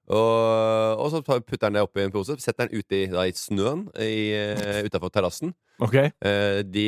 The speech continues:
Speaker 1: gløra der, de er jo ikke helt, eh, ferdig glødd.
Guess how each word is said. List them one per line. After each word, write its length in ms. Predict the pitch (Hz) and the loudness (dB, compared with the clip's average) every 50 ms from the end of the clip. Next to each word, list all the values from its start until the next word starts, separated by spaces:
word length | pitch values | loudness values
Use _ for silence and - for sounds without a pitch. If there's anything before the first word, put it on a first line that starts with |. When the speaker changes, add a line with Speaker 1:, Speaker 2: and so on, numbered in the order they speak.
| 107 107 107 107 107 107 107 104 101 | 2 2 2 2 2 0 0 -2 -2
Speaker 1:
gløra 460 | 98 104 95 92 92 90 90 90 104 104 | -2 0 2 2 4 4 4 4 4 2
der, 160 | 107 110 131 120 | 2 0 0 -2
de 80 | 110 117 | -2 0
er 140 | 117 107 98 | 0 0 0
jo 20 | - | 0
ikke 140 | 107 104 | 0 0
helt, 260 | 98 95 - _ - 101 | 0 0 -2 _ -2 -2
eh, 140 | 101 101 - | -2 -2 0
ferdig 440 | - 113 101 87 80 80 87 90 95 95 82 | 0 2 2 2 2 -2 -4 -6 -6 -4 0
glødd. 640 | 95 95 95 92 92 92 101 135 147 143 127 117 | 2 2 2 4 4 2 2 0 -2 -2 -2 -2